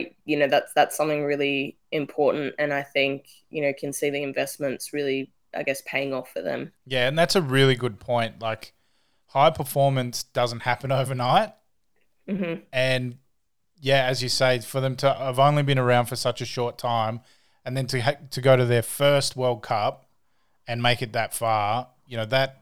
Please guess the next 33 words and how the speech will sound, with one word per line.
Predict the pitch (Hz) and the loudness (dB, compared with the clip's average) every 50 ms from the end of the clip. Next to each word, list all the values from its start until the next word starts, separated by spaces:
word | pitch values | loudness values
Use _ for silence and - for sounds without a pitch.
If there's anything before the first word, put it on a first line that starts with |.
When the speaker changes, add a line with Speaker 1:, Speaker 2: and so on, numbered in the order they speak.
| _ - | _ -6
Speaker 2:
that | 127 131 135 | -4 -2 0
is, | 131 120 - - - - _ _ _ _ _ _ _ _ - | 0 0 -2 -2 -4 -6 _ _ _ _ _ _ _ _ 4
that's | 156 190 190 - | 4 4 4 4
impressive | 185 165 139 - 151 147 143 - 139 127 | 0 0 2 4 4 4 4 2 -2 -4
in | 131 127 | -4 -6
itself. | 123 - - - 127 123 143 185 240 - - - - _ _ _ _ _ _ _ _ _ _ _ _ - | -6 -6 -6 -2 2 4 4 4 2 0 -8 -12 -14 _ _ _ _ _ _ _ _ _ _ _ _ -4
And | 131 127 135 135 | -2 0 2 4
then, | 139 135 135 135 131 139 135 - _ _ _ _ | 2 2 2 0 -2 -6 -8 -14 _ _ _ _
you | _ 143 | _ -6
know, | 127 127 | -6 -2
the, | 120 143 143 143 | 2 2 2 2
I | 135 | 2
think | - - 160 151 160 | 0 0 -2 -2 -2
the | 143 | -2
really | 120 123 127 135 151 160 156 139 | 0 2 4 4 6 6 4 2
exciting | 123 - - 127 123 127 127 123 120 | 2 2 2 4 4 4 4 0 -2
thing | - 127 117 | -6 -8 -8
is | 117 113 107 107 - _ 139 | -8 -8 -10 -14 -18 _ -6
what | 139 143 | -6 -4
they've | 143 135 127 | -4 -4 -4
been | 131 135 | -2 0
able | 131 123 120 120 | 0 0 0 0
to | 120 | -6
achieve | 117 110 - - 120 120 123 113 | -6 -6 -6 -4 -4 -4 -4 -4
in | 117 113 | -6 -8
such | - - 120 117 - | -6 -6 -6 -6 -6
a | 117 | -10
short | - - 127 117 113 - | -10 -8 -6 -8 -8 -8
time, | - - 127 131 127 120 110 110 113 - _ _ _ _ _ _ _ _ | -4 0 2 2 4 2 2 -2 -6 -10 _ _ _ _ _ _ _ _
now | - 120 127 131 131 | -6 -2 0 0 2
with | 135 131 131 | 0 -2 -4
continued | - 123 113 - 147 151 151 143 135 131 | -8 -10 -8 -4 -2 0 0 0 0 0
investment, | 127 120 113 127 135 135 - - 131 131 127 123 - _ | -4 -2 0 0 0 0 -2 -4 -4 -6 -6 -6 -8 _